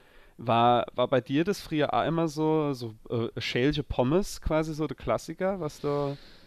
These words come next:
was da gegangen ist? Weil ich hab immer so Pommes gegessen dann im Freibad, so ein paar bunte,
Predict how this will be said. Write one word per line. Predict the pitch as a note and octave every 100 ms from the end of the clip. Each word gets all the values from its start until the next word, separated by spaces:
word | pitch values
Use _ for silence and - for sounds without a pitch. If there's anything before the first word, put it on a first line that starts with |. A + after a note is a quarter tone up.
| - - -
was | - -
da | C3+
gegangen | C3 C3+ D3
ist? | D#3+ -
Weil | C3
ich | C#3+
hab | D3+
immer | E3+ G#3
so | F3+
Pommes | - D3+ F#3 A#3+ -
gegessen | G3 A3+ - E3+
dann | E3
im | E3+ F3
Freibad, | D#3+ E3 F3+ G3 F#3
so | -
ein | C#3
paar | C#3 C#3 C3 C3 B2+
bunte, | D3+ D3+